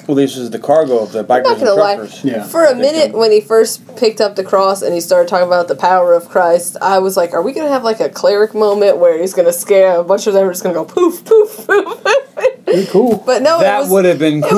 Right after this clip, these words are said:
Speaker 1: cool.
Speaker 2: almost like n-, nothing. Ha-, I mean, they stood back,
Speaker 3: Yeah.
Speaker 2: but
Speaker 1: Well, they don't like crosses.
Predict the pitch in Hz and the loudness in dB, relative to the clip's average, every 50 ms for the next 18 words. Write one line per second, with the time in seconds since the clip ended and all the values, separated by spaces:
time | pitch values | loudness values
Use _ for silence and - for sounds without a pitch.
0 | 214 226 226 226 220 214 185 - - - 339 294 247 254 240 233 226 226 208 - | 2 2 2 4 4 2 2 0 0 0 -2 -2 -2 -4 -6 -4 -4 -6 -6 -8
1 | - 208 208 208 220 226 233 240 254 233 240 262 208 165 240 254 277 285 262 - | -8 -4 -2 -2 -2 -2 0 -2 -2 0 0 0 0 0 -2 -2 -2 0 0 0
2 | 220 - - - 277 254 - 175 196 202 214 202 180 170 - 127 120 185 190 185 | 0 0 0 0 2 0 2 2 0 2 2 2 0 0 -2 -2 0 2 2 4
3 | 180 170 - - _ - - - - - - - - - - - - - 156 147 | 2 2 -2 -8 _ -20 -20 -20 -20 -20 -20 -20 -20 -20 -20 -8 -4 -2 0 2
4 | 156 160 147 143 143 147 143 - - 117 104 - - - - - | 2 2 2 2 0 0 0 0 -2 -2 -2 -4 -8 -16 -20 -20